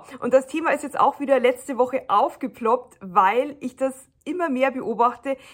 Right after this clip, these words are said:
Es drücken im Moment ganz, ganz viele neue Coaches in den Markt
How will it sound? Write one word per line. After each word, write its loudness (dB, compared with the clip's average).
Es -2
drücken -8
im -2
Moment 0
ganz, 0
ganz 0
viele 2
neue 2
Coaches -2
in -4
den -2
Markt 2